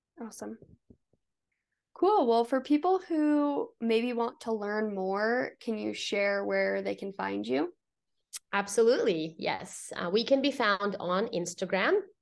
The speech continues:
Speaker 2: Vetletics is the account name. Uh, our website is w w w dot vetletics dot com, where you can also find informations. We have a few phenomenal videos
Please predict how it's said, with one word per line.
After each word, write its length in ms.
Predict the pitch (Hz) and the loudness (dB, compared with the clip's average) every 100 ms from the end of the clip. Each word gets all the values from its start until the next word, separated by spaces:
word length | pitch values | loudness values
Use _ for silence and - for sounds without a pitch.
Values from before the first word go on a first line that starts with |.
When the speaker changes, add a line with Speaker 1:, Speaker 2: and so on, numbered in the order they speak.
| _ _ _ _ - _ 180 | _ _ _ _ -20 _ -2
Speaker 2:
Vetletics 720 | 170 - 185 180 196 - - 185 | -2 2 0 2 0 -4 -8 -4
is 240 | 180 - | -4 -4
the 160 | 175 - | -4 -4
account 500 | 180 196 175 170 170 | -4 -2 -2 -2 -2
name. 460 | 170 175 220 269 - _ _ _ _ - | 0 2 0 -4 -12 _ _ _ _ -8
Uh, 40 | 151 | -4
our 360 | 156 196 196 | 0 4 4
website 640 | 196 196 202 214 185 190 185 | 4 2 0 2 2 2 2
is 140 | 180 | 0
w 340 | 180 175 170 | -4 -4 -4
w 300 | 160 156 160 160 | -2 -2 -4 -2
w 520 | 160 165 170 165 156 | -2 -2 -4 -4 -4
dot 320 | 156 151 - - | -2 -4 -4 -8
vetletics 640 | 151 - 180 175 175 - | -6 -4 -2 -2 -2 -6
dot 240 | 151 - - | -8 -8 0
com, 520 | 233 247 277 269 - | 4 4 4 -2 -4
where 160 | 180 170 | 0 0
you 120 | 165 | 0
can 160 | 160 156 | -6 -4
also 320 | 196 202 202 | -4 -2 -6
find 480 | - 196 185 175 175 | -2 0 0 0 -2
informations. 920 | 180 180 180 175 175 175 165 165 - _ - - _ | -6 -4 -2 -2 -2 -2 -4 -6 -14 _ -20 -20 _
We 140 | 196 190 | 2 2
have 280 | 208 202 | 2 2
a 60 | 190 | 0
few 220 | - 214 | -2 -4
phenomenal 1040 | 208 196 190 208 220 220 220 208 208 - - - | -2 0 2 4 4 4 4 4 2 -2 -10 -14
videos 500 | 190 196 175 175 180 | -2 0 2 0 -2